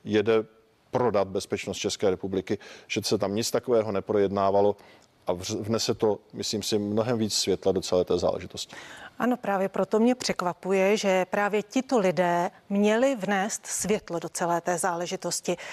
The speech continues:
Speaker 2: a nebyl jim dán vůbec prostor. Jak si to vysvětlujete? Vidíte v tom nějaký i záměr?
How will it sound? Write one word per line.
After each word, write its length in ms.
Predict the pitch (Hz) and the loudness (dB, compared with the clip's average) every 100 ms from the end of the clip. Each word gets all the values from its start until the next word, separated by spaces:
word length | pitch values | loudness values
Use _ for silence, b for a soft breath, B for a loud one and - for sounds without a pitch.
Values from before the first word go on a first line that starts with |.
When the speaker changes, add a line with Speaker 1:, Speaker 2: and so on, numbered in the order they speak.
| B - | B -2
Speaker 2:
a 240 | 196 190 - | -2 -2 -4
nebyl 400 | 196 208 208 254 | -2 0 2 2
jim 280 | 240 226 226 | 4 2 2
dán 380 | 190 190 214 240 | 2 0 -2 -6
vůbec 420 | 190 196 202 220 | -2 0 0 0
prostor. 540 | - 220 - - 170 269 B B - | -2 -2 -2 -2 -2 -4 B B -4
Jak 140 | 202 | 0
si 120 | 330 | 2
to 120 | 294 | 2
vysvětlujete? 800 | 202 165 - 165 175 170 165 170 - - - - - B B B B B B B B B B B B B B B - _ - | 0 0 -4 -4 -2 -2 0 -4 -6 -12 -20 -20 -20 B B B B B B B B B B B B B B B -20 _ -4
Vidíte 360 | 190 214 240 | 0 0 0
v 60 | 226 | 0
tom 160 | 240 | 2
nějaký 400 | 240 214 220 240 | 2 2 -2 -4
i 160 | 233 208 | -2 -2
záměr? 640 | 180 185 285 339 330 349 | 0 0 0 2 2 2